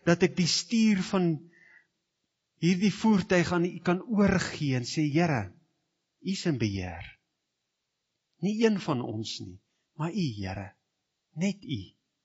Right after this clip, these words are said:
Dankie, Here, dat ons U kan vertrou vir wat U volgende gaan doen. En kan uitsien na wat U gaan doen. Kan uitsien na 'n tyd wanneer ons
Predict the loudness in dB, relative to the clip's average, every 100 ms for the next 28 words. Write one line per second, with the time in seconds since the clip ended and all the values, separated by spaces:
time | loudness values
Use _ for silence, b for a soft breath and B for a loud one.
0 | _ _ _ _ _ _ _ _ _ _
1 | _ -6 -4 -2 0 2 2 0 -2 -2
2 | -4 -4 -8 -4 -4 -4 -8 -6 -6 -4
3 | -6 -10 _ _ _ _ _ _ _ _
4 | _ -8 -4 -4 -4 -8 -2 -2 0 -4
5 | -2 -4 -4 -6 -10 -14 _ _ _ _
6 | _ _ _ _ -4 0 0 2 0 0
7 | -2 -2 -4 -8 _ _ _ _ _ _
8 | _ _ _ -4 0 -2 -2 -4 -4 -6
9 | -8 -12 _ _ _ _ _ _ _ 0
10 | 2 2 2 0 4 4 4 4 2 2
11 | 2 4 4 2 -2